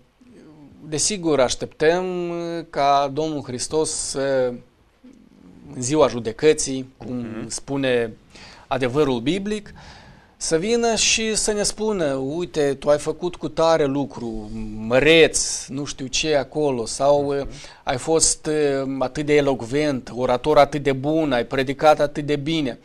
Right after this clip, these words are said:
Speaker 1: Însă lucrul acesta nu se va întâmpla. Din, e, cele descrise în Matei, capitolul douăzeci și cinci, Domnul Hristos va atrage atenție la lucrurile mici și va spune: "Bine, rob bun și credincios, ai fost credincios în lucrurile mici?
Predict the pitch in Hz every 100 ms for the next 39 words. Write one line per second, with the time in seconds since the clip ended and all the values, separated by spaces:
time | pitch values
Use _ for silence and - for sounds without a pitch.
0 | - - - - 180 208 208 170 185 175
1 | 190 180 170 180 165 135 120 113 120 117
2 | 123 - _ _ _ - - - 135 165
3 | 170 170 165 165 185 185 170 160 - 175
4 | 170 - 156 143 139 135 135 139 156 156
5 | 147 147 156 151 143 139 135 127 - -
6 | 185 180 156 165 170 175 160 160 160 165
7 | 139 143 147 151 135 143 143 147 131 131
8 | 127 131 135 135 131 131 139 - - -
9 | - 127 123 143 131 - - - - -
10 | - 170 220 185 156 139 139 - - 123
11 | 117 127 117 127 - 180 196 180 175 185
12 | 180 185 196 175 170 165 170 196 - -